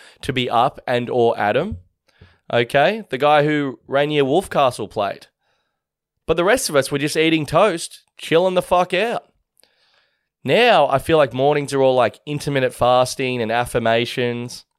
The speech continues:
It's like, sweet, so just chores right off the bat, was it? Why don't I just start my morning with, like, cleaning my bathroom? 'Cause that's kind of the vibe of some of these tasks.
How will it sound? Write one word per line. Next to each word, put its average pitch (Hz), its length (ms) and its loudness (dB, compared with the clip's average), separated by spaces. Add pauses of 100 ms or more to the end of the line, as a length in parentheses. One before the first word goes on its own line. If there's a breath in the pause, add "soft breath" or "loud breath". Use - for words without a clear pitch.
(480)
It's 131 140 -6
like, 156 160 4
sweet, 139 300 -2
so 127 140 2
just 143 240 -6
chores 139 480 2
right 127 180 4
off 120 140 -4
the 113 80 -6
bat, 110 200 0
was 101 220 -6
it? 147 140 -8 (800)
Why 147 140 2
don't 185 100 4
I 175 80 6
just 151 160 -2
start 143 260 4
my 135 140 4
morning 123 320 0
with, 113 140 -6
like, 110 180 0
cleaning 127 400 -2
my 117 160 2
bathroom? 104 580 -2 (640)
'Cause 123 140 -4
that's 165 160 2
kind 175 200 4
of 151 80 0
the 127 80 2
vibe 123 300 2
of 107 80 -4
some 113 180 -4
of 110 80 -2
these 107 180 -2
tasks. - 600 -4